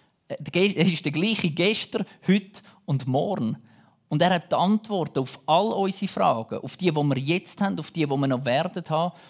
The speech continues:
und auf das, was schon durch ist. Jesus ist der, der uns kann helfen kann, uns in dieser Rech-, in dieser Welt zurechtzufinden. Wir lesen das im ersten Korinther eins achtzehn.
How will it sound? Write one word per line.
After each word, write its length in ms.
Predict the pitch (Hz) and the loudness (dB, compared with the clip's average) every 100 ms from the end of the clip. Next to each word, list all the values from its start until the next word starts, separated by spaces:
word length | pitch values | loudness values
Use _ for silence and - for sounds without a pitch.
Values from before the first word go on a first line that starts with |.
| - | -10
und 160 | 143 139 | -4 -4
auf 100 | - | -2
das, 280 | 143 143 - | -2 -2 -6
was 180 | 139 | -8
schon 160 | - 139 | -6 -6
durch 380 | 139 170 165 151 | -4 -2 -2 -2
ist. 240 | - - - _ _ _ _ _ _ _ - | -4 -10 -14 _ _ _ _ _ _ _ -6
Jesus 520 | 143 214 214 185 - | 0 2 0 -2 -4
ist 200 | 156 - | -4 0
der, 280 | 160 131 117 - - | 0 0 -4 -10 -4
der 100 | 143 | -2
uns 220 | 156 147 | 0 -2
kann 280 | 147 139 127 | -2 -2 0
helfen 520 | 143 170 - 185 170 | -2 -2 -4 -2 -2
kann, 220 | - _ | -4 _
uns 240 | 135 139 | -4 -4
in 60 | 147 | -2
dieser 280 | 135 131 123 | 0 0 0
Rech-, 260 | 120 147 - | -2 -4 -8
in 120 | 131 | -4
dieser 280 | 127 123 120 | -2 0 -2
Welt 340 | 127 151 165 | -2 -4 -6
zurechtzufinden. 960 | - - 127 156 - - 160 123 110 - - _ _ _ _ _ | -12 -6 -4 -2 -6 -6 -2 -2 -4 -6 -10 _ _ _ _ _
Wir 140 | 151 139 | 0 2
lesen 300 | 175 196 185 | 0 -2 -4
das 160 | 175 | -4
im 80 | 165 | -2
ersten 320 | 160 190 - - | 0 0 -2 -6
Korinther 540 | 170 165 165 165 160 - - | -4 -2 -2 -4 -8 -10 -14
eins 340 | - 143 170 156 | -4 -2 -2 -2
achtzehn. 600 | 139 165 - - 135 117 | -2 -2 -6 -4 -4 -4